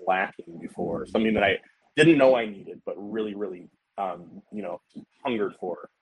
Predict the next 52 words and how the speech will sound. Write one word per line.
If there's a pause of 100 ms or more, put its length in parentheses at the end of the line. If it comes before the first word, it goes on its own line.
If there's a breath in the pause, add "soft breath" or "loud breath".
unknowingly. (560 soft breath)
Um, (680)
and
in
the
grand
scheme,
you
know,
I'm,
I'm
sort
of
open
for,
like,
you
know,
what's (120)
coming. (140)
I
mean,
professionally,
I
would
love
to
have
my
stuff
turned
into
an
anime. (1000)
Not
necessarily
because
then
I'll
be
like,
"I
made
it,"
because
I'm
like,
"That'd
be
really
fucking
cool."